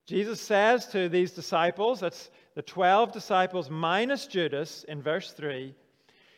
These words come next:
"You are already clean because of the word I have spoken to you." For a moment, Jesus is leaving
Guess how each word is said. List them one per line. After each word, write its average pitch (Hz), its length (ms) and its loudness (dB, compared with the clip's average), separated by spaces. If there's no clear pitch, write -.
"You 170 640 0
are 175 300 0
already 208 960 2
clean 165 840 -2
because 170 380 -2
of 165 160 -6
the 156 100 -2
word 156 400 2
I 147 240 -2
have 147 160 -6
spoken 139 420 -8
to 123 120 -18
you." 120 180 -20
For 160 140 -2
a 160 60 -2
moment, 202 360 0
Jesus 175 380 0
is 151 120 -12
leaving 180 640 2